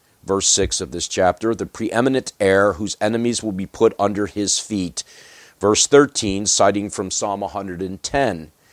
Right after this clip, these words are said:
As God's adopted sons through Jesus, we too are heirs, uh, because we are united, uh, indeed to him. And so all that he has, we have, we are, has been given to us,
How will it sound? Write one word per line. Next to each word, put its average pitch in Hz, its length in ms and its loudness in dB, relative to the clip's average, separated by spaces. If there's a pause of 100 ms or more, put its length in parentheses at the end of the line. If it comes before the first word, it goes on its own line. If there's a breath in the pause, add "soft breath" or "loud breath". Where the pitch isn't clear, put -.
(440 soft breath)
As 95 140 -2
God's 127 320 8
adopted 120 500 4
sons 98 380 -2
through 98 180 -6
Jesus, 98 500 -4
we 110 180 -4
too 110 440 -2
are 98 320 2
heirs, 98 600 -2 (520 loud breath)
uh, 92 240 2
because 92 460 0
we 98 160 0
are 95 160 4
united, 85 720 -4
uh, 80 160 -12 (180)
indeed 82 640 -14
to - 160 -10
him. 90 400 -6
And 85 100 -12
so - 160 -6
all 165 140 6
that 156 140 2
he 151 300 -2
has, 104 400 0
we 123 320 -2
have, 90 420 -6
we 98 180 -4
are, 98 180 -4 (380 loud breath)
has 92 180 -6
been 87 280 -8
given 127 380 2
to 127 340 -2
us, 85 480 -4